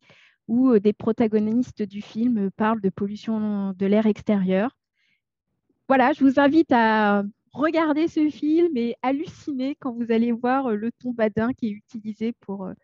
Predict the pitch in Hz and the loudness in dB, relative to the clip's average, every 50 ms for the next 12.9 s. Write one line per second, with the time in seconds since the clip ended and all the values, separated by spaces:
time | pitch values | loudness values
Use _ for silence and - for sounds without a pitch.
0 | _ _ _ _ _ _ _ _ _ - 226 220 233 240 240 - - 247 233 226 | _ _ _ _ _ _ _ _ _ -4 -2 2 2 2 0 0 -2 -4 -4 -4
1 | 220 - - 226 208 196 202 208 214 202 202 185 185 190 - - - - _ _ | -6 -6 -6 -6 -2 0 0 0 0 0 0 0 0 -2 -2 -6 -8 -12 _ _
2 | _ _ _ _ - 226 220 - - - 202 202 208 202 202 226 269 311 320 - | _ _ _ _ -6 -6 -6 -2 0 2 2 2 2 2 2 2 0 0 -2 -6
3 | _ - 226 220 220 - _ - - - 247 254 262 269 269 254 233 214 208 202 | _ -4 -4 -4 -4 -6 _ -20 -20 -12 -8 -4 -4 -2 -2 -2 -2 -2 -2 -2
4 | 196 190 190 190 190 190 190 190 202 - _ _ _ _ _ _ _ - 208 - | -2 -4 -4 -6 -6 -6 -8 -8 -10 -12 _ _ _ _ _ _ _ -6 -4 0
5 | 233 247 262 294 262 233 254 262 - 285 269 226 247 247 277 254 269 277 - _ | 0 0 0 0 -2 -4 -6 -4 -2 -2 -2 -2 0 0 2 2 2 0 0 _
6 | 240 220 208 - - 226 - - 226 226 233 240 233 208 202 196 - 214 202 - | -6 -8 -6 -8 -12 -12 -10 -8 -8 -6 -4 -4 -4 -4 -6 -6 -6 -6 -6 -4
7 | - - - 226 220 208 202 190 190 202 202 208 196 - 196 190 208 220 208 208 | -4 -4 -4 -4 -4 -2 -2 -2 -2 -2 -2 -4 -6 -4 -2 0 0 0 0 -2
8 | 202 - 208 196 202 202 - 202 202 - - - 202 208 214 - 208 196 190 190 | -4 -2 -2 -2 0 -2 -2 -4 -8 -10 -8 -8 -8 -8 -6 -6 -6 -4 -4 -4
9 | 202 196 202 202 202 196 208 190 190 202 202 - 214 202 208 - 202 202 202 196 | -4 -4 -4 -4 -4 -4 -6 -8 -8 -14 -14 -12 -12 -12 -12 -12 -10 -8 -6 -4
10 | 196 202 208 190 170 170 180 - - - - - - - - - _ _ _ - | -2 0 2 2 4 2 2 0 -6 -14 -20 -20 -20 -20 -20 -20 _ _ _ 4
11 | 202 202 208 196 208 240 233 - 240 220 - 247 233 233 247 247 208 214 233 233 | 6 8 8 6 6 4 4 6 4 4 6 4 4 4 2 0 -2 -2 -2 0
12 | 240 233 233 247 247 247 233 214 202 220 226 220 226 226 226 233 233 226 | 2 2 2 2 2 2 0 -2 -4 -6 -6 -4 -4 -4 -2 -2 -2 -2